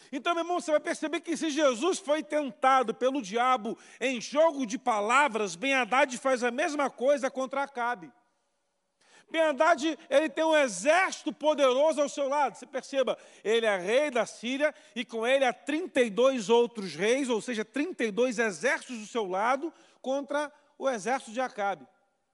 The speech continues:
E Acabe não quer guerra. Você percebe que Acabe se intimida por aquilo que ele está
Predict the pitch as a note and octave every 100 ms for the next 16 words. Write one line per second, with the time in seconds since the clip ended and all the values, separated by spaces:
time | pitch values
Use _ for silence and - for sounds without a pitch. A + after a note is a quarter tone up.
0 | _ _ _ _ - - D#4 C#4+ D#4 D#4
1 | D#4 D#4+ D4 B3+ C#4+ F#3 C3 _ _ _
2 | _ _ _ _ _ _ _ - D#4+ C#4
3 | - D4+ D4 - D4 B3+ C#4 D4+ C4+ C4+
4 | - _ - D4 B3 B3 A3+ D#4 C#4+ C#4
5 | C4+ B3 D4 C#4+ C4 C4 B3 - D4+